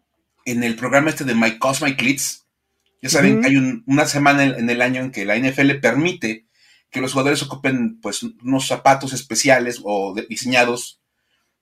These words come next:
Speaker 1: de manera personal para mostrar las causas que ellos apoyan.
Speaker 2: Exacto. Ujú,
Speaker 1: Y
Speaker 2: ujú.
Speaker 1: está padre, y es todo un, es todo un show y todo un evento el, el mencionar esto.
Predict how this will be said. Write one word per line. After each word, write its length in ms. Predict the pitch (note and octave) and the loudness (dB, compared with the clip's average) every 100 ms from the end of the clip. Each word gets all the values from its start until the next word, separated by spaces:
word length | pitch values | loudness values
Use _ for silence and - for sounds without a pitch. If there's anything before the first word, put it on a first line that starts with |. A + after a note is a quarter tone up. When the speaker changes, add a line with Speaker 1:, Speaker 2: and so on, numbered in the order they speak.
| _ _ _ | _ _ _
Speaker 1:
de 140 | A2+ | -6
manera 500 | A2+ B2 B2+ B2+ B2 | -4 0 6 6 6
personal 580 | - C#3 E3 E3+ E3 - _ _ _ _ _ _ _ _ _ - - _ - | 4 0 4 4 4 -4 _ _ _ _ _ _ _ _ _ -20 -20 _ 2
para 260 | C#3 C#3+ | 4 4
mostrar 520 | C#3 C3+ - - B2+ | 2 -2 -4 2 4
las 160 | C#3 C#3 | 4 0
causas 360 | - A2 C3 - | -2 -4 -4 -6
que 120 | - | -8
ellos 220 | - - | -10 -8
apoyan. 520 | B2+ G#3+ F3+ A2 - _ _ _ _ _ _ _ _ | -2 0 0 -2 -8 _ _ _ _ _ _ _ _
Speaker 2:
Exacto. 420 | - A2+ - - - | -14 -12 -12 -20 -20
Ujú, 260 | C3+ C#3 | -14 -14
Speaker 1:
Y 80 | C#3 | -14
Speaker 2:
ujú. 100 | - | -16
Speaker 1:
está 220 | B2 B2 | -6 -2
padre, 360 | - C4 G#3+ - | 4 4 2 -4
y 160 | D#3 D3 | -12 -8
es 80 | C#3 | 0
todo 140 | D#3+ | 2
un, 140 | D#3 | 2
es 100 | C3+ | -2
todo 120 | C3+ D#3 | -4 -2
un 80 | |
show 260 | D3 C3+ B2+ | -2 -2 -2
y 20 | |
todo 140 | C3 B2+ | -2 -4
un 160 | C3 | -2
evento 360 | B2 A2 G#2 C3+ | -4 -4 -6 -8
el, 320 | A2 F#2 E2 - | -8 -8 -14 -14
el 160 | G2+ | -8
mencionar 380 | G#2 G2+ C3+ C#3 | -8 -4 0 2
esto. 340 | C3 - D#3 | 2 -2 -8